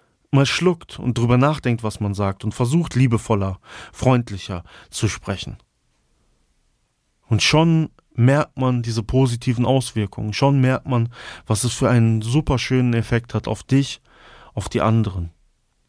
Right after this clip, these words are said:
Ja? Also Liebe ist ein ganz, ganz wichtiger Teil für die innere Heilung und für die Heilung auch vielleicht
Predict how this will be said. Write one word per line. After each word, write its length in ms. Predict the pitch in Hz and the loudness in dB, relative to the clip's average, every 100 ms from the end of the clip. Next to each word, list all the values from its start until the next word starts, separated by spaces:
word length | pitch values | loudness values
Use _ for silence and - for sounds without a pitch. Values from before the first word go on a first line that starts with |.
| _ _ _ _ _ _ _ _ _ _ _ _ - | _ _ _ _ _ _ _ _ _ _ _ _ 0
Ja? 260 | 107 110 117 _ _ _ _ _ _ _ | 4 4 0 _ _ _ _ _ _ _
Also 260 | - 104 104 | 0 2 4
Liebe 520 | 120 160 170 104 90 - _ _ _ _ _ _ _ _ _ - | 6 6 4 0 -8 -14 _ _ _ _ _ _ _ _ _ -8
ist 160 | 104 | 0
ein 200 | 131 131 | 2 2
ganz, 360 | 123 139 151 - | 4 2 2 0
ganz 340 | 131 131 123 | 0 0 0
wichtiger 560 | 113 123 - 107 107 101 | -2 -4 -4 -2 -2 -2
Teil 360 | - 107 104 92 - _ - - _ _ _ _ _ _ | 0 2 0 -4 -14 _ -20 -20 _ _ _ _ _ _
für 280 | - 117 | 0 0
die 180 | 98 110 | 2 2
innere 400 | 143 147 123 117 | 4 4 2 2
Heilung 400 | 117 117 117 113 | 2 4 2 0
und 180 | 110 104 | -2 -4
für 140 | - 110 | -2 0
die 140 | 107 | 2
Heilung 340 | 110 113 110 | 4 2 0
auch 220 | 110 107 - | -2 -6 -2
vielleicht 480 | 107 104 - - | 0 0 -2 -14